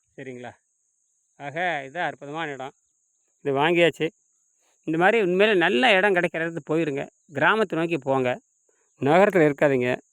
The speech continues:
நகரத்துல தண்ணீர் வந்து நமக்கு பிரச்சனை இல்ல. தூய காற்று தான் பிரச்சனை.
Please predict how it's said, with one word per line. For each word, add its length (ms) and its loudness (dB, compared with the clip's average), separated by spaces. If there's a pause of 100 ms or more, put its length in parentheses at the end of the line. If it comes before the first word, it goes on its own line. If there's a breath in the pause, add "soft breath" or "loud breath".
நகரத்துல 720 0
தண்ணீர் 320 2
வந்து 160 4
நமக்கு 200 0
பிரச்சனை 340 0
இல்ல. 200 2
தூய 240 2
காற்று 340 0
தான் 120 2
பிரச்சனை. 380 -8